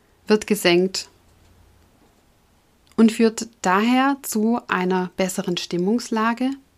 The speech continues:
und kann auch angstreduzierend wirken. Sind wir im Wald oder sehen wir einen Wald? Das kann auch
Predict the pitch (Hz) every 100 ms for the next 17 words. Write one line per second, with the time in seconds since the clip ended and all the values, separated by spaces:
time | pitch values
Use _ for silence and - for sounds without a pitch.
0 | _ - 196 - 190 202 196 208 208 -
1 | 180 175 - 175 165 170 175 165 165 175
2 | 175 _ _ _ _ _ _ _ _ _
3 | _ _ _ _ _ _ _ _ _ _
4 | _ _ _ _ _ - 208 202 175 165
5 | 170 262 302 - - - - 185 175 160
6 | - _ _ _ - - 185 240 233 -
7 | 220 233 214 208 247 294 - - _ -
8 | - - - 170 170 -